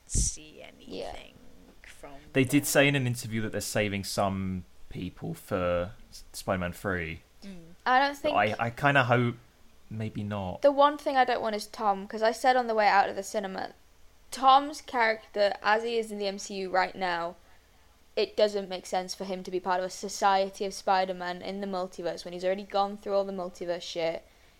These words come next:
Speaker 2: The only thing he's doing now is trying to figure out who he is alone without anybody knowing who he is.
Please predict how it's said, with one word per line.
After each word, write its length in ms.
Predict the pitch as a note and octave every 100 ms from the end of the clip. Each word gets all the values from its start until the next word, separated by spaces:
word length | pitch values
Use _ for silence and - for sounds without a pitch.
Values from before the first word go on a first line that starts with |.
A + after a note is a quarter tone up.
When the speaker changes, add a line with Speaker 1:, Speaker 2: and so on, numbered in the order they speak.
| - -
Speaker 2:
The 120 | A3+
only 120 | C4
thing 140 | C4+ B3+
he's 200 | A#3+ A3
doing 240 | A3 G#3
now 240 | G3+ F#3 F3+
is 100 | -
trying 220 | G3+ G3+
to 60 |
figure 200 | G#3 F#3+ F3
out 120 | F3+
who 140 | F#3+
he 300 | F#3+ F#3 F#3
is 220 | D3 D#3 D#3
alone 460 | E3 D#3+ D3+ D#3+ E3+
without 500 | E3+ E3+ E3 D3 - -
anybody 380 | F3+ E3 E3 D#3
knowing 240 | C3 B2+
who 60 | C3+
he 140 | C3+
is. 280 | F2+ -